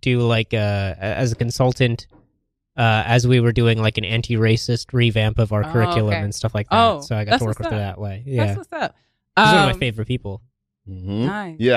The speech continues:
Speaker 3: I was about to say, somebody's brought her up on this podcast before. I think it was you.
Speaker 1: Yeah, definitely one of
Speaker 2: Oh.
Speaker 1: my favorite improv teachers I've, or comedy teachers I've had. Yeah.
Speaker 2: Love it.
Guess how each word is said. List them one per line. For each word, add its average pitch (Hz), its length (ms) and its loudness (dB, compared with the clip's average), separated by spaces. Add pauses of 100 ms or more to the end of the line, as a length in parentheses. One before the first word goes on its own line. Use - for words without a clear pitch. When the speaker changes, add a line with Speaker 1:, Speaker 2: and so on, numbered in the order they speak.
Speaker 3:
I - 20 4
was 143 100 2
about 170 100 2
to 165 60 2
say, 160 140 -2
somebody's 165 380 -2
brought 139 220 4
her 127 120 6
up 131 140 2
on 120 60 0
this 113 100 -6
podcast 113 360 -2
before. 104 240 -2
I 92 60 0
think 127 200 -4
it 131 40 -2
was 95 220 -2
you. 95 260 -2 (100)
Speaker 1:
Yeah, 113 440 -4
definitely 202 300 4
one 180 80 6
of 170 40 4
Speaker 2:
Oh. 156 60 2
Speaker 1:
my 135 60 2
favorite 127 280 0
improv 113 280 -4
teachers 107 320 -12
I've, 101 100 -12 (100)
or 113 540 -4
comedy 127 260 0
teachers 107 320 -8
I've 104 120 -8
had. 101 220 -16 (160)
Yeah. 107 180 -12
Speaker 2:
Love 185 280 -2
it. 151 300 -12